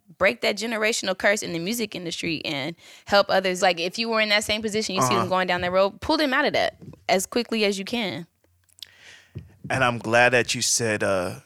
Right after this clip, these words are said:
Speaker 2: reinvention. I think it's important for any artist to reinvent themselves as they go.
Speaker 1: Mm-hmm.
Speaker 2: You know, people's attention span is real.
Speaker 1: It's like
Speaker 2: Yeah, it's like that.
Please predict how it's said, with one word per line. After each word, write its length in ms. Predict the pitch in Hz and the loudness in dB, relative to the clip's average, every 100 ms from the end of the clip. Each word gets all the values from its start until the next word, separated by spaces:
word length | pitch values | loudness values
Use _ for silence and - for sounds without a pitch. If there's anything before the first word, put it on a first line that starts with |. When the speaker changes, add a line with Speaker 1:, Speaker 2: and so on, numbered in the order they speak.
| _ 76 | _ -12
Speaker 2:
reinvention. 840 | 98 123 110 101 110 107 110 90 | -6 -4 -4 -2 -2 -2 -4 -6
I 100 | 104 | -8
think 240 | - 139 | -6 -6
it's 140 | 127 117 | -4 -6
important 760 | 98 - 127 117 117 110 - - - | -8 -4 2 2 2 -4 -8 -20 -14
for 520 | - - 110 92 90 _ _ _ _ | -8 -4 -2 -2 -4 _ _ _ _
any 340 | 139 170 180 123 | 4 6 4 4
artist 640 | 127 127 120 98 - - - _ _ _ _ | 6 6 6 2 0 -2 -6 _ _ _ _
to 440 | - 123 113 101 - - | -4 -2 0 -2 -6 -10
reinvent 460 | 113 131 120 127 123 | 0 2 4 2 0
themselves 640 | 113 - 117 104 98 - - | -4 0 4 4 2 -4 -4
as 260 | 101 104 | -2 -2
they 160 | 107 101 | -4 -6
go. 480 | 85 95 92 90 71 - | -2 0 0 -2 -6 -16
Speaker 1:
Mm-hmm. 280 | 190 175 170 180 _ - | -18 -16 -16 -18 _ -14
Speaker 2:
You 60 | 110 | -10
know, 200 | 92 - | -10 -6
people's 500 | 151 170 165 160 139 | -6 0 4 4 4
attention 520 | 117 - 131 139 131 | 0 0 -2 -2 -2
span 340 | 117 - 117 101 | -4 -2 -2 0
is 240 | 104 - | -4 -2
real. 340 | 110 120 110 104 | 2 4 4 2
Speaker 1:
It's 200 | - 170 | -4 -12
like 160 | 143 - - _ - | -14 -14 -16 _ -8
Speaker 2:
Yeah, 220 | 123 107 | -4 -2
it's 160 | 107 123 | -2 0
like 240 | 107 - | -2 2
that. 380 | 120 117 98 | 2 4 2